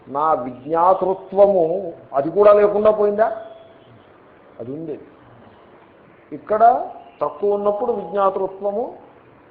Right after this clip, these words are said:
ఎంత ఉందో అంతని ప్రకాశింపజేసింది. చాలా గొప్ప విషయం ఉన్నప్పుడు ఆ విజ్ఞాతృత్వము ఎంత ఉందో ఆ గొప్ప విషయాన్ని ప్రకాశింపజేసింది. ఇక్కడ ఏమీ లేదు ప్రకాశింపజేయడానికి, కాబట్టి కిమన్నాస్తి అలా తూష్ణీం ఉండిపోయింది.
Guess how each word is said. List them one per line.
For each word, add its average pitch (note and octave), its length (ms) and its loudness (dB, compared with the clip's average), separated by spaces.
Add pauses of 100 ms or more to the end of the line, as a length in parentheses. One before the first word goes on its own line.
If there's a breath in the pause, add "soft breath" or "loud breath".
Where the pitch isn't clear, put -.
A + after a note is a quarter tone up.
ఎంత F#3 240 -6
ఉందో G#3 180 0
అంతని G3+ 340 2
ప్రకాశింపజేసింది. A#2+ 1000 -10 (540)
చాలా G3 140 0
గొప్ప F3+ 300 0
విషయం G3+ 400 -2
ఉన్నప్పుడు G3+ 360 -4
ఆ G3 80 2
విజ్ఞాతృత్వము G3+ 1040 -6
ఎంత F3+ 200 -10
ఉందో G3 420 -6
ఆ E3 60 0
గొప్ప D3+ 300 -2
విషయాన్ని E3 520 -6
ప్రకాశింపజేసింది. B2+ 880 -8
ఇక్కడ D#3+ 160 -6
ఏమీ F3+ 280 0
లేదు F#3+ 300 0
ప్రకాశింపజేయడానికి, D#3+ 1400 -8
కాబట్టి G3 280 -4
కిమన్నాస్తి F3 720 -6
అలా F3 220 -2
తూష్ణీం E3+ 640 -10
ఉండిపోయింది. B2 460 -14